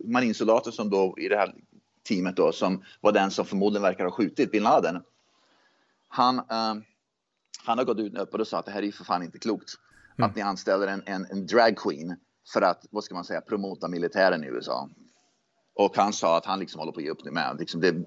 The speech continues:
Speaker 1: vem vill vara med i militären? Drag queens är de som då ska då vara talespersoner för, för militären i U S A.
Speaker 2: Mm.
Speaker 1: Man tycker ju att i normalt land, <laughs> liksom, i en normal civilisation, va, då borde ju den här killen som sköt bin Laden, han borde ju bli istället bli då talespersonen istället. Men nej, de anlitar en drag queen.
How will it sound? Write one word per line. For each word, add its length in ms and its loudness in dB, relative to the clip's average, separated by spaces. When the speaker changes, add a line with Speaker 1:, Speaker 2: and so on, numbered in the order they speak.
Speaker 1:
vem 240 4
vill 100 6
vara 120 4
med 140 0
i 40 0
militären? 640 0
Drag 220 4
queens 340 -12
är 60 -12
de 200 -8
som 140 -14
då 140 -4
ska 180 -2
då 100 0
vara 100 0
talespersoner 680 -2
för, 260 -6
för 120 -6
militären 480 -4
i 20 -12
U 60 -14
S 120 -8
A. 160 -2
Speaker 2:
Mm. 140 -4
Speaker 1:
Man 140 4
tycker 260 0
ju 60 6
att 100 -2
i 160 -4
normalt 480 -2
land, 280 -4
<laughs> 40 -16
liksom, 400 -6
i 80 6
en 60 4
normal 360 4
civilisation, 800 0
va, 220 2
då 100 2
borde 180 4
ju 80 4
den 80 -4
här 180 -4
killen 320 2
som 120 -6
sköt 240 -2
bin 100 0
Laden, 300 4
han 200 -4
borde 140 -2
ju 60 -2
bli 100 -6
istället 360 -2
bli 120 -4
då 120 0
talespersonen 760 -4
istället. 440 -4
Men 180 -2
nej, 240 2
de 220 2
anlitar 340 -2
en 80 -10
drag 220 0
queen. 260 -20